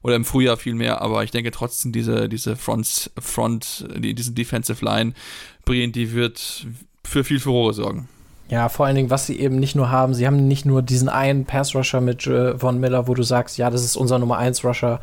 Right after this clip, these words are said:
Speaker 2: aber dahinter ist vielleicht nicht so viel, sondern sie haben eben wirklich eine richtig tiefe Pass-Rush-Gruppe. Du hattest eben, äh, Greg Rousseau schon, ähm, erwähnt, der ja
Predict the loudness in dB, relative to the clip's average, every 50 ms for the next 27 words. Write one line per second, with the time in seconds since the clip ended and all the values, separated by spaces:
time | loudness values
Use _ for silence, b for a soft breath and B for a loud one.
0 | -6 -4 -2 0 2 2 2 2 2 2 2 2 2 2 0 0 0 -2 0 0
1 | 0 0 0 -2 -2 -2 -4 -4 -2 0 2 2 2 0 B B B B B B
2 | 0 0 2 2 2 2 2 0 0 0 0 0 0 0 -2 -2 -2 -2 -4 -2
3 | 0 0 0 0 -2 -2 -4 -6 -6 -6 -2 0 0 0 0 0 -2 0 0 0
4 | 0 0 0 -2 -2 -2 -2 -2 -4 -2 0 -2 -2 -2 B B B B B B
5 | B B 0 2 2 2 0 0 0 2 2 2 2 2 4 4 6 6 6 4
6 | 2 0 -6 -8 -10 -12 -18 -20 -20 -20 -20 -14 -4 0 2 2 2 2 0 -2
7 | 0 2 2 4 4 4 2 2 2 4 4 4 4 2 2 2 2 2 4 4
8 | 4 4 2 0 -4 -8 -6 -2 -2 0 0 2 2 4 4 4 2 2 2 4
9 | 4 6 6 6 6 6 4 2